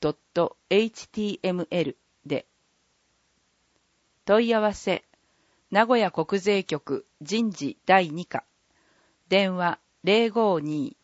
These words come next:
九五一の三五一一。内線、三四五一。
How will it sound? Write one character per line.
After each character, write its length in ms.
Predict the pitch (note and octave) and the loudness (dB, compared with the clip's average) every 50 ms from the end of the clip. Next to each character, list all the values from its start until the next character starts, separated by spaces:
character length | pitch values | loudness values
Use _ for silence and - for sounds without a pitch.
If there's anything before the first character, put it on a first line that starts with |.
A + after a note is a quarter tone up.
| _ _ _ _ _ | _ _ _ _ _
九 300 | _ - A3+ A#3+ B3+ A#3+ | _ -2 0 0 0 2
五 300 | A3 A#3 A#3 A3+ G#3 F3+ | 6 6 6 6 6 2
一 240 | D#3 - - F#3 E3+ | -2 -6 -10 -8 -6
の 240 | D#3+ C#3+ - - _ _ | -6 -6 -6 -8 _ _
三 320 | - - G#3 G#3 A3+ A3 | -4 0 2 2 2 2
五 260 | G#3 G#3 G#3 G3 E3 | 0 0 0 0 -2
一 320 | C#3+ C3+ _ - D#3 D3+ D3+ | -2 -6 _ -10 -8 -8 -8
一。 360 | D3 _ - - A2 - _ _ _ _ _ _ _ _ _ _ _ _ _ _ | -8 _ -18 -18 -18 -18 _ _ _ _ _ _ _ _ _ _ _ _ _ _
内 260 | F3 F3+ G3 A3 G#3+ | 4 4 4 4 4
線、 420 | - - - G3 F#3 F#3 F3 - - _ _ _ | -2 -6 -6 -4 -4 -4 -6 -10 -12 _ _ _
三 320 | - - - A3+ A#3 A#3 A#3 | -12 -2 0 0 2 2 2
四 280 | B3 A#3 G#3 E3 C#3+ C3 | 2 2 0 -2 -4 -4
五 260 | D#3 D#3 D#3+ D#3+ D#3 | -2 -2 0 -2 -2
一。 320 | D#3 - _ - - - | -6 -10 _ -20 -20 -20